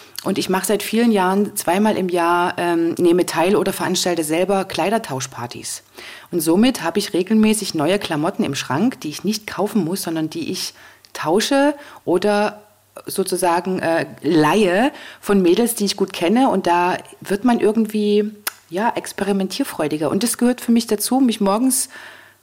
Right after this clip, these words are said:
schick zu machen oder so zurechtzumachen, dass ich mich gut fühle oder so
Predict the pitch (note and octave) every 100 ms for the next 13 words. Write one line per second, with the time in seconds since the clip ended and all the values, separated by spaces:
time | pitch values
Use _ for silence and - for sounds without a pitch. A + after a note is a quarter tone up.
0 | _ - - - C#4 - C#4+ C#4 F#3+ F#3+
1 | G3+ C4 B3+ A3+ A3+ A3 A3 A3 G3 G3
2 | G3+ - A3 - G3+ D#3+ B2 F3+ F#3+ B3
3 | B3+